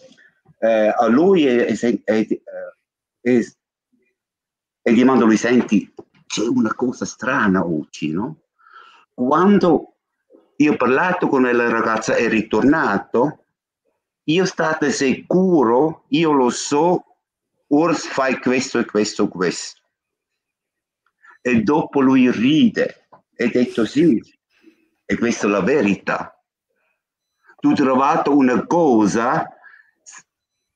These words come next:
è molto bello, ma pochi, pochi noi attori,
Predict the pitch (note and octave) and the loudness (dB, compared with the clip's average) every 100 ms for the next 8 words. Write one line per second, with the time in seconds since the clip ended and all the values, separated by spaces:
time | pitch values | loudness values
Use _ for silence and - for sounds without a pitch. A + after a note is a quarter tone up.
0 | _ - D#3 C3+ D3+ E3+ D#3+ D3 B2 B2 | _ -4 2 4 4 0 0 0 2 2
1 | F#2+ E2+ D#2+ E2+ - _ - C3+ - - | 2 2 0 -2 -8 _ -4 -2 -4 -10
2 | _ _ _ F3+ G3+ - G3 - F3 D#3+ | _ _ _ 0 0 0 -2 2 0 0
3 | - C#3 C#3 C3+ C3 B2 - B2+ G#2 F#2 | 0 2 4 4 4 2 0 2 4 4
4 | G#2 D#3 F3+ - | 2 2 0 -6